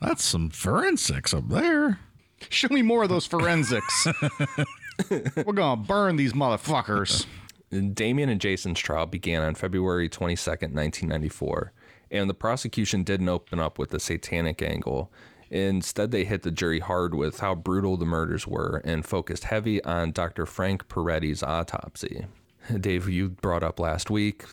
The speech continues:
Speaker 3: the, about, like, the issues with some states and their qualifications for medical examiners.
Speaker 1: Uh, yes, Ian, I did raise that as a potential
Speaker 3: <laughs>
Speaker 1: issue in relation to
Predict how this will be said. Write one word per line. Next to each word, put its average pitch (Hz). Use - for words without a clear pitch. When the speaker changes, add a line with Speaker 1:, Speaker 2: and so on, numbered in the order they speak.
Speaker 3:
the, -
about, -
like, -
the -
issues 85
with 87
some 85
states -
and 85
their 80
qualifications 85
for 90
medical 101
examiners. 110
Speaker 1:
Uh, 170
yes, 185
Ian, 104
I 104
did 165
raise 82
that 80
as 80
a -
potential 95
Speaker 3:
<laughs> -
Speaker 1:
issue 113
in 85
relation 92
to 95